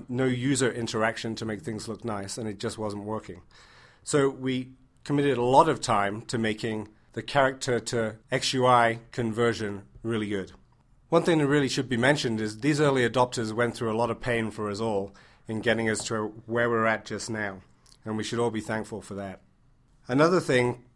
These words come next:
that I also just want to finish up with here is recently a new partner took S B X A, loaded their application, and were absolutely stunned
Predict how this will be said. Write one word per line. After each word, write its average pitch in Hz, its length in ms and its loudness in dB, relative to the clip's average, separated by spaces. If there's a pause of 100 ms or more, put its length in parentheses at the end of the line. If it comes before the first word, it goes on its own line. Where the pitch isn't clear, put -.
that 120 120 2
I 117 80 4
also 131 300 0
just 117 180 -8
want 127 140 0
to 117 80 -10
finish 117 320 -4
up 160 160 -2
with 98 180 -6
here 101 260 -6 (360)
is 117 220 -6 (100)
recently 123 560 2
a 110 60 2
new 123 200 2
partner 117 540 4 (320)
took 151 240 0
S 123 160 2
B 113 180 -4
X 208 240 -6
A, 101 260 -6 (380)
loaded 135 380 2
their 113 160 2
application, 113 800 -2 (400)
and 113 300 0
were 117 320 0
absolutely 127 580 -2
stunned 107 600 0